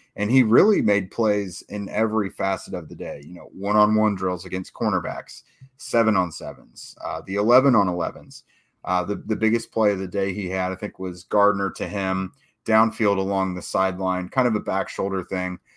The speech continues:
Uh, but he high pointed it while kind of boxing out the defender, tapped his toes on the sidelines, and then he was right there to, to have all the fans cheer him on. <laughs> So, um, th-, th-, those are, that's just, it's so,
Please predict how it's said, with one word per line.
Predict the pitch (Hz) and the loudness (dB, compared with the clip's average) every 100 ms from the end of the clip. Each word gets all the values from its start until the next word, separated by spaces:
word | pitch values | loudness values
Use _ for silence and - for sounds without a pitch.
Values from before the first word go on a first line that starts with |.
| _ _ | _ _
Uh, | - 90 80 | -2 0 0
but | 65 | -4
he | - 110 | -2 -2
high | - 98 | 2 2
pointed | 101 117 113 110 | 0 0 2 4
it | 113 | 2
while | 101 98 | 2 -2
kind | - 107 | -2 0
of | 98 92 90 90 | 0 -4 -6 -4
boxing | 95 98 - 104 | 0 0 -2 0
out | 104 107 | 0 0
the | 110 | -2
defender, | 110 110 107 107 110 110 _ _ _ _ | -4 -2 0 0 0 -2 _ _ _ _
tapped | - 95 95 | -2 0 0
his | 107 - | -4 -2
toes | 107 101 | 0 2
on | 107 104 | 0 -2
the | 98 | -2
sidelines, | 101 95 98 98 104 107 | 0 2 2 0 0 -2
and | 92 | -4
then | 90 90 | -6 -4
he | 92 | -6
was | 90 | -4
right | 98 101 98 | 0 0 2
there | 107 | 4
to, | 110 110 101 | 6 4 2
to | - 104 98 87 _ _ _ - | -2 -2 0 -4 _ _ _ -4
have | 98 101 | 2 4
all | 104 | 6
the | 101 | 4
fans | - 104 101 | 2 -2 -2
cheer | - - 101 | -6 -2 0
him | 98 | 0
on. | 85 87 - | 0 -2 -4
<laughs> | - | -8
So, | - - 117 98 - _ _ _ - | -6 -2 -2 -2 -8 _ _ _ -6
um, | 98 92 85 85 90 - _ _ _ | 0 0 0 -4 -12 -16 _ _ _
th-, | 120 110 | -4 2
th-, | 120 127 117 | 4 4 6
those | 143 156 | 4 6
are, | 175 117 | 2 0
that's | - 151 | -2 -4
just, | - 170 - | -4 -6 -4
it's | 131 - | -6 -2
so, | 165 170 - | 0 0 -4